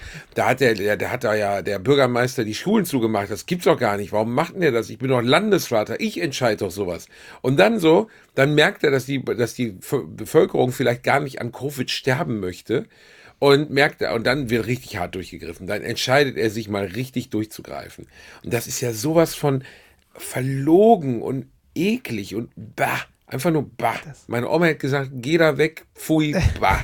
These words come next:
Speaker 2: <laughs> Ja, Laschet, also Laschet ist echt schon hart. Ich hab, ähm, <clears throat> ich hab mal in der Wikipedia ein bisschen zu Laschet gelesen und da gibt's einen zum Thema Familie, Ausbildung, Beruf. Na, erstmal, Laschet hat, wenn ich das richtig weiß, drei Kinder.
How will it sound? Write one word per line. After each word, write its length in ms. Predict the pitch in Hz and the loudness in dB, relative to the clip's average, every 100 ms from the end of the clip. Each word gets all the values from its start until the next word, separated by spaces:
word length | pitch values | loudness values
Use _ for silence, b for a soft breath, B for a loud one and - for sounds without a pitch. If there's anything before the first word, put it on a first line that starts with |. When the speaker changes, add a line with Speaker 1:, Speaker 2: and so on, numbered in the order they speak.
| - | 2
Speaker 2:
<laughs> 1080 | 247 - - 240 - _ - 294 320 311 233 | 2 2 0 -2 -2 _ -12 -12 -12 -12 0
Ja, 140 | 156 | 4
Laschet, 360 | 151 165 - 190 B 190 | 4 4 4 0 B -6
also 200 | 135 156 | 0 2
Laschet 420 | 156 180 185 - | 2 0 0 -2
ist 180 | 143 - | -8 -10
echt 200 | - - | -10 -4
schon 240 | 156 139 | -2 0
hart. 320 | 143 143 143 B B 175 | 0 0 0 B B -4
Ich 120 | 147 | 2
hab, 280 | 190 - - | 2 0 -4
ähm, 440 | 165 170 160 156 - - - | 4 4 4 0 -6 -2 2
<clears throat> 320 | 220 165 147 | 4 4 2
ich 120 | - | 2
hab 120 | 185 202 | 2 4
mal 80 | |
in 80 | 175 | 2
der 100 | 165 | 2
Wikipedia 500 | 170 - 175 220 175 | 0 -2 0 2 2
ein 80 | 143 | 2
bisschen 240 | 139 165 | -2 -4
zu 140 | 147 123 | -4 -2
Laschet 360 | 127 - 127 | -2 -2 -6
gelesen 340 | - 120 139 165 | -4 -4 -2 0
und 100 | 143 | 0
da 60 | |
gibt's 200 | 143 - | -2 -6
einen 380 | - 156 190 156 | -4 -2 -2 -6
zum 180 | - 160 | -4 -2
Thema 320 | - 180 170 - | 0 0 0 0
Familie, 500 | 160 151 202 208 - | 0 0 0 0 0
Ausbildung, 460 | 175 - 170 151 | 0 0 -2 -2
Beruf. 240 | 135 151 - | -4 -4 -2
Na, 80 | 175 | -4
erstmal, 540 | 147 156 - 277 214 | -2 -2 -2 -2 0
Laschet 380 | 160 196 214 - | 2 2 0 0
hat, 160 | 185 175 | 0 -2
wenn 80 | |
ich 60 | 165 | -4
das 200 | 147 - | -6 -6
richtig 380 | 139 190 - - | -8 -8 -8 -4
weiß, 260 | 180 - | -2 -4
drei 220 | - 139 143 | -2 -2 -2
Kinder. 420 | - 175 262 | -4 -4 -4